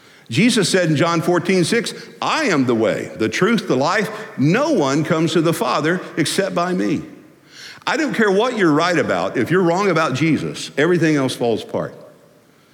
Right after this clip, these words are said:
And so this coming of the Savior, this coming of the Messiah that Isaiah talked about, and by the way, fast forward to Luke two eleven,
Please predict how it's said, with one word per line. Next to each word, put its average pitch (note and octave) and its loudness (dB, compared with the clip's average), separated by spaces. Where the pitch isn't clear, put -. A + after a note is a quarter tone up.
And E3 2
so F3 2
this G#3+ 2
coming B3 2
of F3+ 2
the E3+ 2
Savior, F3+ 2
this E3+ 2
coming B3 2
of F#3+ 2
the F3 2
Messiah E3 0
that E3 2
Isaiah F3 2
talked E3+ 0
about, D3 4
and C3+ 2
by G#3 0
the G3 2
way, F#3+ 4
fast F#3+ -2
forward G3+ 2
to D#3 4
Luke F#3 2
two F3+ 2
eleven, D#3 2